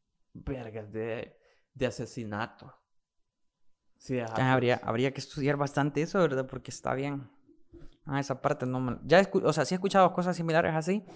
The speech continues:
Speaker 2: de dónde descienden esos problemas, ¿verdad? Eh, sociales. Pero sí habría que quizás, eh, estudiar un poquito más para poder, pero como te digo, o sea,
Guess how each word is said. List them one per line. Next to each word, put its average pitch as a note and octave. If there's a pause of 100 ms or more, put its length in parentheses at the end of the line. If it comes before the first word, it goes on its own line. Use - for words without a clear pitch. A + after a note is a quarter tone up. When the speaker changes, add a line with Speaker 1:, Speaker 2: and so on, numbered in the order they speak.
(300)
Speaker 2:
de D3+
dónde E3+
descienden D3+
esos D3
problemas, C3+
¿verdad? - (300)
Eh, -
sociales. D#3+ (840)
Pero C3+
sí D#3+
habría C#3
que C#3
quizás, C#3+ (280)
eh, - (160)
estudiar B2+
un C3+
poquito C3+
más C3+
para A2
poder, A#2+ (880)
pero D3+
como C#3
te B2
digo, C#3
o A#2+
sea, A#2+